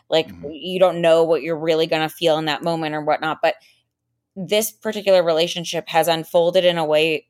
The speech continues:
Speaker 1: for me, except for, like, a couple hiccups here and there that were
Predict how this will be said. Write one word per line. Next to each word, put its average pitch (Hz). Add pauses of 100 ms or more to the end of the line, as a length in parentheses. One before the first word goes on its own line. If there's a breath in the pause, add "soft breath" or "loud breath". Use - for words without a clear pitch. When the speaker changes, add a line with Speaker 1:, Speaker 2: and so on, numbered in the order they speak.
Speaker 1:
for 180
me, 165
except -
for, 226
like, 185
a 190
couple 220
hiccups 190
here 180
and 165
there 180 (440 soft breath)
that 170
were 160